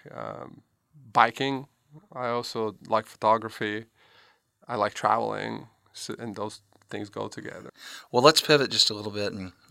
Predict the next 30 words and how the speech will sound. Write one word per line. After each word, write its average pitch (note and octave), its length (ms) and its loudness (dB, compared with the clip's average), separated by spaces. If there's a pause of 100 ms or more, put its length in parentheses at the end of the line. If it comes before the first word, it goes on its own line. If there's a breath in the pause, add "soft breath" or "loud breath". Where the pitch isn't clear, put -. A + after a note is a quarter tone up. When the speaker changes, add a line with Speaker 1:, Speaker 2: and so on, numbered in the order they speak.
(120)
Speaker 2:
talk - 200 -4
about G2 160 -4
the G2 80 -4
Odyssey F#2+ 320 0
Professorship. G2 640 -6
First A#2+ 240 2
of - 80 -2
Speaker 1:
Sure. B2+ 80 4
Speaker 2:
all, F#2+ 200 2 (420 loud breath)
uh, G2 300 0
w-, - 200 -8
what B2+ 300 4
is B2 140 2
the A2 100 -4
name G2 260 -6
of F#2 120 -8
the F#2 100 -6
Odyssey G2 280 -2
Professorship G#2 640 -8
that - 200 -8
you, G#2 180 -12 (680 soft breath)
that - 180 -6
you G2 80 -8
have? G2 400 -10
Speaker 1:
It's A2+ 180 -6
the A#2+ 100 -4
James B2 400 2
and A#2 200 0
Emily A#2 300 0
Bo-, G#2 340 0